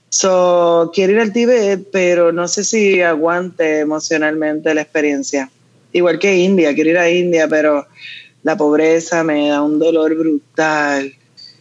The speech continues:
Y escuchando el libro de Jay Shetty, que, eh, eh, Shetty, que él dice que debería uno sentir también la alegría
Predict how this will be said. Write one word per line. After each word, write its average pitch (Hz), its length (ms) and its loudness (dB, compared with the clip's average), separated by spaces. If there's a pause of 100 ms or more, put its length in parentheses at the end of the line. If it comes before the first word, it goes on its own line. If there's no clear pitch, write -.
(180)
Y 160 600 2
escuchando 165 540 0
el 175 60 -2
libro 190 160 2
de 196 280 2
Jay 185 200 2
Shetty, 190 440 0
que, 170 180 2
eh, 165 360 0
eh, 156 60 -2
Shetty, 175 280 -2
que 170 80 2
él 160 80 0
dice 165 200 -2
que 170 120 2
debería 160 540 2
uno 175 240 -2
sentir 170 400 -2
también 170 260 -2
la 170 60 0
alegría 160 600 0